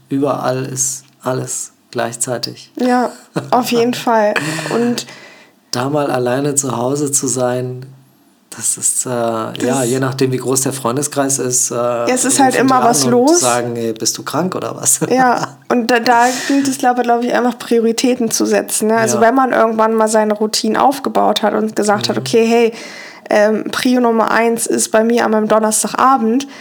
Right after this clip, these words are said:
Speaker 1: Ja.
Speaker 2: Me-Time.“ Da gehe ich in die
Speaker 1: Ja,
Speaker 2: Badewanne,
Speaker 1: das
Speaker 2: da
Speaker 1: ist
Speaker 2: mache ich
Speaker 1: voll
Speaker 2: eine
Speaker 1: schön,
Speaker 2: Maske,
Speaker 1: dass du dieses
Speaker 2: da höre ich einen Podcast.
Speaker 1: wöchentliche Ritual hast.
Speaker 2: Genau,
Speaker 1: Ja.
Speaker 2: und, und das, das, ähm,
Speaker 1: Ja, hoffentlich auch meinen Podcast.
Speaker 2: <laughs> Genau.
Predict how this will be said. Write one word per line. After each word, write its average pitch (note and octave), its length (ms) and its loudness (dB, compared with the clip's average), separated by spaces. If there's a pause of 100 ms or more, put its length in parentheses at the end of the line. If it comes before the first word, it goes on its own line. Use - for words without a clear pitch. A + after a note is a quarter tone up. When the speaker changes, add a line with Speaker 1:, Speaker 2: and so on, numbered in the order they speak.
Speaker 1:
Ja. C#4 120 -2
Speaker 2:
Me-Time.“ A#3+ 640 2
Da A#3 100 0
gehe G#3 180 -2
ich G3+ 140 -4
in G3+ 80 -2
die D#3 80 -2
Speaker 1:
Ja, D#3 80 2
Speaker 2:
Badewanne, A3 500 2
Speaker 1:
das G#3+ 180 2
Speaker 2:
da G3 40 0
Speaker 1:
ist G3 60 0
Speaker 2:
mache G3 80 0
ich A3 80 -2
Speaker 1:
voll - 80 2
Speaker 2:
eine A3+ 100 0
Speaker 1:
schön, A3 60 2
Speaker 2:
Maske, A3 280 2 (100)
Speaker 1:
dass G#3+ 120 0
du C#3 100 -2
dieses C3+ 380 0
Speaker 2:
da G#3 380 2
höre A3 160 4
ich A3 160 -2
einen - 80 -8
Podcast. A#3 340 2 (320)
Speaker 1:
wöchentliche C3+ 260 0
Ritual B2 460 -2
hast. A#2+ 280 -4
Speaker 2:
Genau, B3 460 2
Speaker 1:
Ja. A#3 120 -2
Speaker 2:
und, A3+ 260 -2
und A#3 240 -2
das, - 360 0 (100)
das, - 420 -6
ähm, A#3 500 0
Speaker 1:
Ja, A#3+ 240 -6 (360)
hoffentlich C3+ 420 -4
auch A#2+ 100 -6
meinen B2 280 -4
Podcast. C3 560 -10 (360)
Speaker 2:
<laughs> C#4 400 -2
Genau. A3+ 460 0